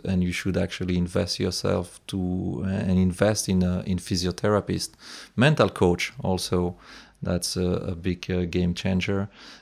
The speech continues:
And, uh, I think great manager and great sports agents makes the difference. So have the whole package makes you going to another level. I think a lot of, uh,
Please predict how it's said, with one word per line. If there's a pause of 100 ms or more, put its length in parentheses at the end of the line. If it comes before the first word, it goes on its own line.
(120)
And,
uh,
I
think
great
manager
and
great
sports
agents
makes
the
difference.
So
have
the
whole
package
makes
you
going
to (440)
another
level. (360)
I
think
a
lot
of,
uh,